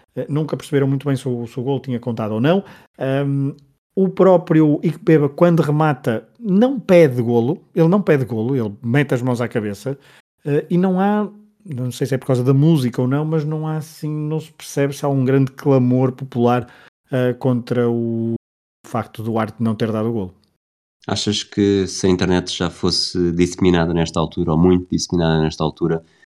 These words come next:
Speaker 2: teríamos uma petição para a repetição do jogo, como aconteceu depois do Portugal-Grécia, pela injustiça que foi perder?
Speaker 1: Ahm,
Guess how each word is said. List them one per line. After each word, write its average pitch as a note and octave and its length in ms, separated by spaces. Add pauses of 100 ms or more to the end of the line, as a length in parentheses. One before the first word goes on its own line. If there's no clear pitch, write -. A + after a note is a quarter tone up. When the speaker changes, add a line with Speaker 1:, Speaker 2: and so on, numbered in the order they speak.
(220)
Speaker 2:
teríamos F#2 400
uma F#2 160
petição F2+ 680 (180)
para E2 380
a - 20
repetição F2 400
do E2+ 100
jogo, F2+ 260
como F2+ 180
aconteceu E2 480
depois E2 280
do E2+ 100
Portugal-Grécia, E2+ 840
pela F2 140
injustiça F#2 760
que - 100
foi F2+ 120
perder? E2+ 380 (720)
Speaker 1:
Ahm, G2 1000